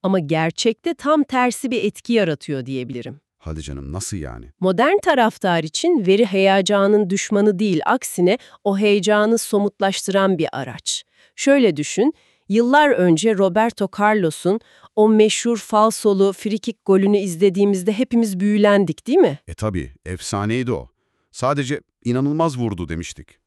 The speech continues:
Speaker 1: İşte bugün o şutu izlerken topun saatte yüz otuz kilometre hıza ulaştığını, yer çekimine nasıl meydan okuduğunu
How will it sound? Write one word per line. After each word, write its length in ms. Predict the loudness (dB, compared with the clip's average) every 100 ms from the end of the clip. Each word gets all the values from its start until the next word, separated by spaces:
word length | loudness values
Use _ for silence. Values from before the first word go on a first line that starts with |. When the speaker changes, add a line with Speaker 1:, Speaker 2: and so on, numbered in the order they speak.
| -12
Speaker 1:
İşte 360 | -6 0 0
bugün 280 | 2 2 4
o 140 | 4
şutu 320 | 2 -4 -10 -8
izlerken 840 | -8 -4 0 0 -2 -2 0 -2 -4 _
topun 380 | -8 -2 0 0
saatte 540 | 0 0 2 0 -2
yüz 280 | -2 -2 0
otuz 380 | -2 -2 -6 -4
kilometre 540 | 0 2 2 2 -2
hıza 300 | -4 -2 0
ulaştığını, 840 | 0 0 -2 -6 -6 -4 -4 -4 -8 -16 -20 -4
yer 240 | 2 2
çekimine 540 | 2 -2 -2 2 4 4
nasıl 300 | 2 2 0
meydan 400 | 2 2 2 2
okuduğunu 600 | 2 -2 0 2 2